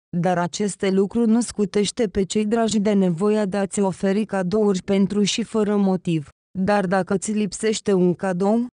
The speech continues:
atunci resentimentele și reproșurile nu vor fi suficiente până la sfârșitul vieții.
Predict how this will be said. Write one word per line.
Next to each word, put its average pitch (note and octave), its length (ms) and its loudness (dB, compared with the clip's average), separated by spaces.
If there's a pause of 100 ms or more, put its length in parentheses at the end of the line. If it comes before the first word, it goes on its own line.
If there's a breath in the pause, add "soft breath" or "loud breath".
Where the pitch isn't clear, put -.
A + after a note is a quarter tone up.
(180)
atunci G#3+ 400 0
resentimentele G#3+ 1040 0
și A#3+ 240 0
reproșurile G#3+ 840 0
nu G3+ 160 2
vor F3 200 0
fi G3+ 220 -4
suficiente G3+ 800 0
până G3 320 0
la F#3 140 0
sfârșitul F#3 680 -2
vieții. F3 520 -2